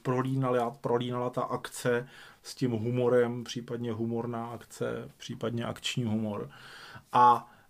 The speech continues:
eh, já jsem, fakt jsem rád, že jsem tohleto viděl, ten prequel, ale, eh, jako myslím, že bude nějakou dobu trvat, než třeba budu chtít prostě ho vidět znova. Na rozdíl, na rozdíl od té jedničky, kterou prostě klidně bych se jako třeba hned podíval znova na ní.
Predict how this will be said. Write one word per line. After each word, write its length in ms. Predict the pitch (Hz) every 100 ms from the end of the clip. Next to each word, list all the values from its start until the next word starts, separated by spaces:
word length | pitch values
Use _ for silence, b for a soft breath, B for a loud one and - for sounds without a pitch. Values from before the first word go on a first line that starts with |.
| -
eh, 40 | - - - -
já 180 | - 151
jsem, 200 | 143 180
fakt 460 | 143 - - 277 -
jsem 160 | 269
rád, 200 | 220 208
že 120 | 196
jsem 180 | 196 214
tohleto 360 | 190 180 180 147
viděl, 520 | 123 123 117 123 185 226
ten 200 | 160 143
prequel, 560 | 147 135 151 147 170 185 B B
ale, 300 | - 139 147
eh, 40 | 139 143 143 143
jako 260 | 156 139 165
myslím, 300 | 151 139 170
že 160 | 160
bude 220 | 160 147 160
nějakou 360 | 165 147 175
dobu 200 | 165 160
trvat, 340 | 147 147 151 151
než 120 | 139
třeba 200 | - 151
budu 240 | 139 139
chtít 320 | 143 - 143
prostě 280 | 135 127 -
ho 100 | 127
vidět 240 | 123 117 117
znova. 400 | 117 101 98 - _ _
Na 80 | 127
rozdíl, 360 | 127 123 131 135
na 140 | 127
rozdíl 280 | 123 127 139
od 100 | 127 -
té 60 |
jedničky, 520 | 131 117 120 - 131
kterou 260 | 120 117 117
prostě 320 | 117 110 -
klidně 320 | - 117 113
bych 160 | 110 104
se 120 | -
jako 180 | 117 117
třeba 200 | 113 113
hned 140 | 113
podíval 380 | - 117 110 107
znova 280 | 110 107 104
na 100 | 107
ní. 180 | 110